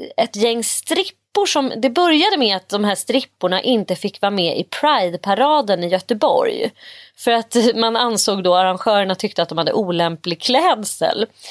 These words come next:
Eh, och det här störde ju sig Patrik Sjöberg. D-,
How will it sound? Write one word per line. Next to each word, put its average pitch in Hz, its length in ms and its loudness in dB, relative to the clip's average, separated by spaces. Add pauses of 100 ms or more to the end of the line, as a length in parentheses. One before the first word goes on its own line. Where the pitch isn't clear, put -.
(440)
Eh, - 160 0
och 233 140 2
det 247 60 2
här 247 180 0
störde 190 580 0
ju 170 120 2
sig 170 300 2
Patrik 175 320 -2
Sjöberg. 165 480 0 (220)
D-, - 420 0